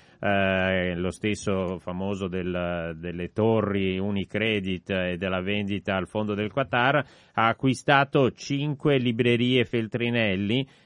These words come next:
nelle principali location di Milano, Firenze, Roma,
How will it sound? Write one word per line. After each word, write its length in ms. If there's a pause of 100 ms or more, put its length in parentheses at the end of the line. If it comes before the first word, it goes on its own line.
nelle 240
principali 720
location 1000
di 180
Milano, 520
Firenze, 540
Roma, 320